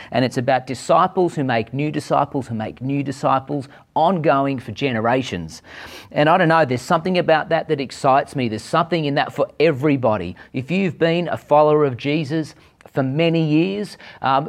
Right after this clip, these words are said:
Jesus is not finished with you. He wants to grow us and take us deeper for the rest of our lives. He wants us to be fruitful in the way that we live. If, if this is one of the first times you've checked in to even check out Jesus or a faith space or a church, welcome,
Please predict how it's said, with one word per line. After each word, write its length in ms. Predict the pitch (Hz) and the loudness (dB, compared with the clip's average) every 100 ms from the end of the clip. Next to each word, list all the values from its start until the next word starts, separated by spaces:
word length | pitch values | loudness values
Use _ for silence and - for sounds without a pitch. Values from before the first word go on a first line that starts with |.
| - | -6
Jesus 420 | 113 151 170 156 135 | -2 2 2 0 -2
is 160 | 131 | 0
not 180 | 151 - | 0 -2
finished 440 | - 151 151 135 | -2 0 0 -2
with 160 | 123 113 | -6 -2
you. 80 | 117 | 0
He 100 | 117 | 0
wants 240 | 131 - | 0 -2
to 100 | 127 | -6
grow 360 | 117 127 131 143 | 0 4 4 4
us 140 | 120 | 0
and 100 | 117 | -4
take 200 | 135 131 | -2 -2
us 140 | 113 98 | -2 -4
deeper 380 | 127 139 131 | 0 0 0
for 160 | 104 117 | -6 -4
the 100 | 110 | -2
rest 240 | 117 117 | -2 -2
of 80 | 110 | -2
our 140 | 107 101 | -2 2
lives. 260 | 113 104 | 2 2
He 80 | 113 | 0
wants 220 | 120 123 | -4 -4
us 80 | 120 | -8
to 80 | - | -8
be 120 | 117 | -10
fruitful 680 | - - 170 170 170 - 127 | -10 -6 2 2 2 -2 0
in 100 | 107 | 0
the 100 | 101 | 0
way 400 | 110 113 113 117 - - - | 4 6 6 2 -4 -12 -4
that 120 | 131 | 0
we 140 | 123 | 0
live. 300 | 117 156 117 | 2 2 0
If, 120 | 101 139 139 | -4 -6 -6
if 160 | 131 | -4
this 160 | 156 151 | -4 -2
is 100 | 131 | 0
one 140 | 151 | 2
of 80 | 143 | 2
the 60 | 120 | -2
first 500 | - 196 196 190 - | -2 2 4 2 2
times 340 | 147 156 131 | 2 2 -2
you've 160 | 123 - | -8 -6
checked 400 | - 156 - 139 | -2 -2 -2 -4
in 220 | 160 131 | -2 2
to 160 | 117 107 - - | 2 0 -6 -2
even 220 | 143 127 | 0 -2
check 300 | - 175 170 | -2 -2 2
out 280 | 170 160 123 | 2 0 -2
Jesus 440 | 143 139 135 117 | 0 2 0 -2
or 140 | 120 | -2
a 40 | 107 | -2
faith 380 | - 151 135 131 | -2 0 -2 -4
space 480 | - 135 131 117 | -4 0 0 0
or 60 | 120 | -4
a 80 | 92 | -4
church, 440 | - 147 131 - | -2 0 0 0
welcome, 580 | 113 123 147 - 113 | 0 4 4 2 -4